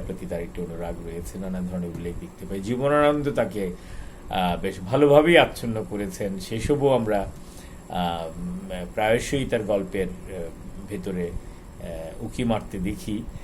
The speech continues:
আহ, তবে, উম, আমি সব মিলিয়ে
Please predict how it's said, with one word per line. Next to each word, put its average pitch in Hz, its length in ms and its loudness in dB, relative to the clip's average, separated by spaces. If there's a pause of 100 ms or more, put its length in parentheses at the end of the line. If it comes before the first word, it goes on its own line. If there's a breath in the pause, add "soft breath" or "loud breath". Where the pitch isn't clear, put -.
(400 loud breath)
আহ, 107 400 0
তবে, 196 380 8 (180)
উম, 113 500 -4 (120)
আমি 123 600 -2
সব 117 300 -2
মিলিয়ে 160 800 8